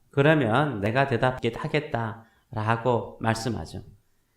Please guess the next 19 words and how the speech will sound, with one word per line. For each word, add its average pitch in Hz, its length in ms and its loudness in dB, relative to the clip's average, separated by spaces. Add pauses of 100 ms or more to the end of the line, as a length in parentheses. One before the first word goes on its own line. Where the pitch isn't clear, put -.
(520)
이 180 380 8
예수님의 196 400 8
질문에 190 380 8
대해서 165 580 8 (400)
대제사장들, 170 800 6
서기관들, 185 760 4
이 170 140 6
장로들 147 800 2
얼마나 151 480 4
똑똑한 180 460 4
사람들입니까? 143 1040 0 (140)
얼마나 139 440 4
권세 147 260 4
있는 143 200 4
사람들입니까? 127 1000 0 (260)
이들이 170 280 4
서로 180 400 6
의논을 180 420 6
해요. 139 200 4